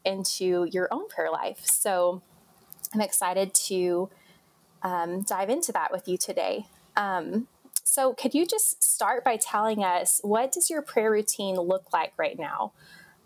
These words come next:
Uh, Michelle S. from our V M P Society Facebook group asked specifically about how much time you spend in prayer and the Word daily.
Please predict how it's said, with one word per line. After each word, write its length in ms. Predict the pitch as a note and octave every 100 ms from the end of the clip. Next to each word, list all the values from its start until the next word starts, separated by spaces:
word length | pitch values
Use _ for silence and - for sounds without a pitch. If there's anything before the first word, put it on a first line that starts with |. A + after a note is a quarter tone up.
| -
Uh, 200 | G#3 F#3+
Michelle 440 | G#3 - B3 D4+ G3+
S. 320 | F3+ F#3 -
from 220 | G3+ F#3+
our 480 | F#3+ F#3 F3 F3+ G3+ -
V 180 | G#3+ G#3+
M 80 |
P 160 | A#3 B3
Society 600 | A#3+ B3+ - G3+ G#3 A#3+
Facebook 520 | - F3+ - - F#3 -
group 340 | F3+ E3 E3 -
asked 480 | G3+ A#3 - - -
specifically 840 | - - A3+ G#3+ G#3 G3 F3+ F#3 - - - -
about 220 | G3 -
how 180 | - A3
much 300 | G#3+ - -
time 300 | - F#3+ F3
you 80 | F3+
spend 500 | - - G#3+ G3+ -
in 160 | F3+
prayer 320 | F3 F3 E3
and 180 | E3 F3
the 60 | E3+
Word 220 | E3 E3+
daily. 440 | - - - A3